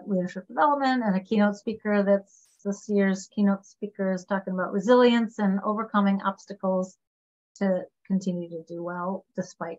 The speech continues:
obstacles. And then what's really cool is, and Derek went to last year's, he can talk about this, but we do offer an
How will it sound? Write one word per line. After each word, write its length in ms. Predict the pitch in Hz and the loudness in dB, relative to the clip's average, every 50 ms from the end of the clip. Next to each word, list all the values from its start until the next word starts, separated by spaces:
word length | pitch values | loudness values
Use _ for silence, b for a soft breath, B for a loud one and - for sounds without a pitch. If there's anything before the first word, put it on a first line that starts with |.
| _ - | _ -8
obstacles. 640 | 185 190 - _ - _ 277 302 339 349 - _ _ _ _ _ _ _ _ _ _ - _ _ _ _ _ - | -8 -8 -10 _ -12 _ -8 -6 -6 -8 -12 _ _ _ _ _ _ _ _ _ _ -20 _ _ _ _ _ 0
And 180 | 214 220 226 226 | 2 2 4 4
then 260 | 226 226 226 220 220 | 4 4 4 4 2
what's 220 | 220 220 220 - | 2 0 0 0
really 240 | 262 262 254 247 247 - | 2 2 2 2 2 2
cool 440 | - 254 240 233 233 226 226 220 - - | 2 4 4 4 4 2 0 -2 -4 -6
is, 360 | - 220 208 202 202 202 202 | 0 2 4 6 6 4 2
and 180 | 214 196 190 196 | 0 0 2 2
Derek 260 | 214 214 226 220 - | 4 2 2 2 0
went 200 | 226 214 214 208 | 0 0 0 0
to 80 | 208 | 0
last 300 | 214 226 226 233 226 - | 2 2 2 0 0 -2
year's, 280 | 240 226 220 220 220 220 | -2 -2 -2 -2 -2 -4
he 100 | - 220 | -6 -4
can 140 | - 240 220 | -2 0 2
talk 180 | 214 208 208 | 2 2 2
about 220 | 202 202 208 202 202 | 2 2 0 2 2
this, 220 | 202 202 202 - - | 2 2 0 0 -2
but 160 | 208 - - | -2 0 2
we 140 | 214 214 196 | 0 2 2
do 160 | 214 214 214 | 4 6 6
offer 320 | 202 202 196 202 - 220 | 6 6 6 4 0 2
an 180 | 214 208 214 | 4 4 2